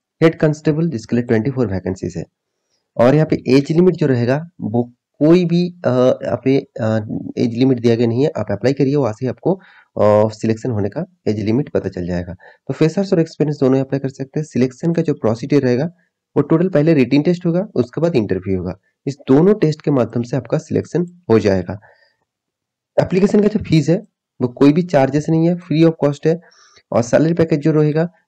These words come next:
ट्वेंटी फ़ाइव थाउजेंड फ़ाइव हंड्रेड से नाइंटी टू थाउजेंड थ्री हंड्रेड तक आपको सैलरी पैकेज मिलने वाला है, जिसमें देखिए असिस्टेंट सब इंस्पेक्टर के लिए ट्वेंटी नाइन थाउजेंड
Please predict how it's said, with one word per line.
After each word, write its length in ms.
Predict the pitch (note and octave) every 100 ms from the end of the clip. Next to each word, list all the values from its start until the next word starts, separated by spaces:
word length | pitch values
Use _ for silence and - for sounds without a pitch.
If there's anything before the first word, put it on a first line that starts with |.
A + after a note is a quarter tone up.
| _
ट्वेंटी 260 | B2 C#3 F3+
फ़ाइव 220 | E3 D3
थाउजेंड 260 | C#3+ C#3+ C#3
फ़ाइव 220 | B2+ B2
हंड्रेड 220 | B2+ B2+
से 100 | -
नाइंटी 300 | B2+ A2+ A2+
टू 200 | A#2+ D3+
थाउजेंड 440 | D3+ A2 G#2+ B2+ B2+
थ्री 140 | E3
हंड्रेड 380 | D3+ A2 A2 A2
तक 140 | C#3
आपको 220 | G#2 -
सैलरी 320 | C#3 - G#2 F#2+
पैकेज 240 | - - -
मिलने 220 | G2+ F#2+
वाला 220 | F#2+ F#2+
है, 100 | F#2+ - _ - _ -
जिसमें 280 | C3+ D#3+
देखिए 240 | D#3+ E3 D#3
असिस्टेंट 340 | B2+ C#3+ D#3
सब 240 | D3+ B2+ C3
इंस्पेक्टर 420 | C3 - - B2+
के 100 | C3
लिए 60 |
ट्वेंटी 280 | B2+ A2+ A2+
नाइन 200 | A2+ A2+
थाउजेंड 460 | A#2+ B2 A#2+ C3